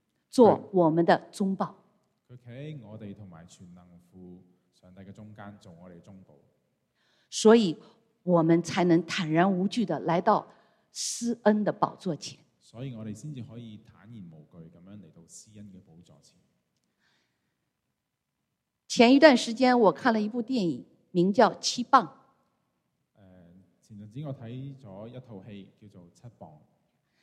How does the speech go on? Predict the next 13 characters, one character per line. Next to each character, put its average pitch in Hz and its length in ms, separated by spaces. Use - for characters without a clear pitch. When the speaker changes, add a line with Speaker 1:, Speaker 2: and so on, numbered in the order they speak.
Speaker 1:
為 349 140
什 - 140
麼 180 100
叫 226 140
七 202 240
磅 285 240
呢？ 208 120
Speaker 2:
點 143 140
解 131 180
叫 - 20
七 127 220
磅 87 120
呢？ 117 80